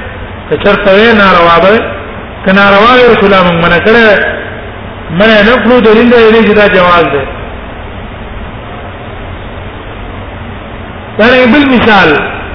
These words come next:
هغه دا، زنانه را ولګېږي، په سړي باندې نظر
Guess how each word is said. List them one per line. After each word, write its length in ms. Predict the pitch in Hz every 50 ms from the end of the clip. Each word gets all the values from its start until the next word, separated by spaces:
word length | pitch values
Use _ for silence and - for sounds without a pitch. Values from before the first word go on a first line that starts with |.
| - - - - - - - - - 107 - - - - - - - - - - - - - - - - - - - - - - - - -
هغه 240 | 170 185 190 202 208 208 214
دا، 100 | 208 170 - - - - - - - - - - - - - - - - - - - 160 151 160
زنانه 380 | 185 190 196 208 214 226 254 269 269
را 80 | 247 240 208 214
ولګېږي، 640 | 262 262 254 254 247 254 254 247 233 247 254 233 - - - - - - - - - - - - - -
په 60 | - 156 147
سړي 180 | 190 196 214 262 240
باندې 240 | 262 247 240 240 233 226 220
نظر 220 | 220 208 - 240